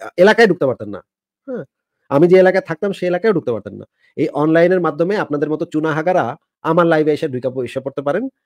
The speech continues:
আমার সাথে কথাও বলতে পারেন। কারণ আমি সেই অ্যাক্সেসটা আপনাদেরকে মানে দিচ্ছি, দয়া করে দিচ্ছি। ঠিক আছে? আপনাদের মতো চুনাহাগাদের সাথে আমি কথাই বলতাম না বাংলাদেশে থাকলে। বাংলাদেশে থাকতে in fact আমি এই টাইপের চুনাহাগা বলদা মুমিনের সাথে কথাই বলতাম না কখনো। কো-, প্রশ্নই ওঠে না আমার।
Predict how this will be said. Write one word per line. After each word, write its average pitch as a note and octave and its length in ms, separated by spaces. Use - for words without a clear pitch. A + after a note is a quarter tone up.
আমার F3+ 180
সাথে F3 200
কথাও D3 220
বলতে A#2+ 220
পারেন। G#2 180
কারণ G3+ 180
আমি E3+ 180
সেই F#3 280
অ্যাক্সেসটা G#3 480
আপনাদেরকে E3 480
মানে C#3+ 180
দিচ্ছি, C3 560
দয়া F#3+ 220
করে F3+ 180
দিচ্ছি। B2+ 400
ঠিক C#4 120
আছে? D3+ 260
আপনাদের G#3+ 360
মতো A3 140
চুনাহাগাদের G#3 460
সাথে G#3 160
আমি G#3+ 140
কথাই C4 260
বলতাম C#3 320
না G2 220
বাংলাদেশে A2+ 400
থাকলে। F2+ 280
বাংলাদেশে E3+ 360
থাকতে F3+ 260
in F#3 60
fact F3+ 200
আমি F3 220
এই G3+ 140
টাইপের G#3 260
চুনাহাগা F#3 400
বলদা E3 260
মুমিনের F3 420
সাথে F3 160
কথাই A#3 220
বলতাম A2 280
না - 160
কখনো। - 220
কো-, C#3 200
প্রশ্নই B3 420
ওঠে D#3 180
না G#2+ 80
আমার। F#2+ 140